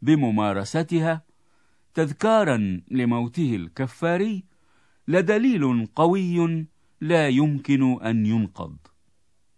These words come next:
وقد مارس الرسل الأطهار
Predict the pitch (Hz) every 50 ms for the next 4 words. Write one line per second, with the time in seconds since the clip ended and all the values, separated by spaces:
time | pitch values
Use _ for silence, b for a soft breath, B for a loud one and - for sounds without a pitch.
0 | _ _ _ _ _ _ _ _ _ _ _ _ _ - - 170 - - 202 196
1 | 160 180 196 247 269 262 240 196 175 - - 156 135 123 123 165 185 - - 147
2 | 127 113 104 104 101 - - 110 107 - - 107 120 135 135 131 131 127 113 104